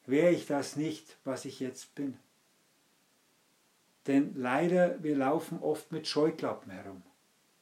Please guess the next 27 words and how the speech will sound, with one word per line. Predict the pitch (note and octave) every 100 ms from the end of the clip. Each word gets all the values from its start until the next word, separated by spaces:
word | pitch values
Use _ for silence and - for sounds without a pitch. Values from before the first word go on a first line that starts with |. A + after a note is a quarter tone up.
| _ _ _ _ _ _ _ _ _ _ -
Weil | G#2+ A#2+
wir | B2+
kennen | - D3+ F3+ D#3+
nur | D3
den | C3+ A#2+
einen | B2+ A#2 A2+ G#2+
Weg | A2 A2 G#2
und | G#2+ G2 - A2+
links | B2 F3 F3+
und | C3+ B2
rechts | C#3 -
ist | A#2+ -
unbequem, | C#3+ D3+ C3+ A2+ G2+
das | G2 G#2 -
wollen | - B2+
wir | C3+
gar | A#2 A2+
nicht | G#2+ G#2
wissen. | A#2 - C3+ - _ _ _ _ _ _ _ _ _ _ _ -
Aber | B2 C3
gerade | C3+ C3 D#3+ D#3
das | - D3+ - -
ist | F3 B2+
es. | A2 - -
Links | C3 D#3 G3 G#3
oder | - D3 D3
rechts | D3 F3 - - -